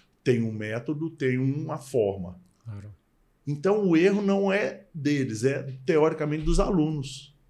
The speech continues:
Speaker 1: Então, isso foi, ficou muito forte pra mim. Por isso que no Brasil agora existem alguns treinadores portugueses, e eu falo isso, né, como eu sou instrutor
Speaker 2: Claro.
Speaker 1: da C B F Academy, eu falo isso pros nossos treinadores.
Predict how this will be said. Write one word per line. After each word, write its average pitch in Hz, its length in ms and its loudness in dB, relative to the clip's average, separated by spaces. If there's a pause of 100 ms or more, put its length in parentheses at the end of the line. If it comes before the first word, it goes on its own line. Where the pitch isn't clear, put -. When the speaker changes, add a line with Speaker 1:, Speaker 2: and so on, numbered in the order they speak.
(720)
Speaker 1:
Então, 131 400 -4
isso 180 200 -4
foi, 190 100 -6
ficou 190 240 0
muito 196 240 0
forte 127 340 0
pra 107 80 -6
mim. 95 200 -6 (260)
Por 131 160 -2
isso 180 240 -2
que 160 240 -6 (120)
no 151 200 2
Brasil 123 420 2
agora 104 420 -4
existem 104 420 0
alguns 104 260 -10
treinadores 95 500 -10
portugueses, 104 800 -8
e 110 80 -2
eu 143 100 2
falo 156 380 -2
isso, 143 320 -6 (240)
né, 101 140 -8
como 107 240 -8
eu 101 40 -6
sou 107 160 -8
instrutor 113 420 -6
Speaker 2:
Claro. 110 60 -2
Speaker 1:
da 98 40 -4
C 95 160 -8
B 95 120 -6
F 90 200 -10
Academy, 127 400 -6 (260)
eu 120 120 0
falo 139 500 0
isso 120 220 -2
pros 101 180 -6
nossos 98 240 -8
treinadores. 82 800 -10